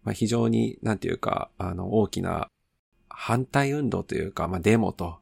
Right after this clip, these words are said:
いうところが活発化しているという背景を、まあ、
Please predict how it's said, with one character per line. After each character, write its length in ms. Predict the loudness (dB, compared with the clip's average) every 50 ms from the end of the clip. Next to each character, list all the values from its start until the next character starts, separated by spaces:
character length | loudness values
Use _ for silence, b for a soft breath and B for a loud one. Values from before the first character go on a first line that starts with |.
| _
い 120 | -4 -2 0
う 100 | 0 2
と 120 | 2 0 2
こ 140 | 4 4
ろ 120 | 6 8 10
が 200 | 10 10 10 10
活 200 | 8 4 2 2 _
発 240 | 0 0 0 0 -2
化 140 | -2 -2 -2
し 80 | -2 0
て 160 | 2 4 6
い 80 | 6
る 80 | 4 4
と 240 | 2 0 -4 -4 -6 _ _ _ _ _ _ _ _ -2
い 80 | 0 0
う 100 | 2 2
背 200 | 2 2 0 0
景 420 | -2 -2 0 2 2 2 2 0
を、 240 | -2 -4 -4 -6 -10 -14 _ _ _ _ _ _ _ _ _ _ _ _ _ 0
ま 500 | 0 2 2 0 -2 -4 -8 -12 -14
あ、 40 | -16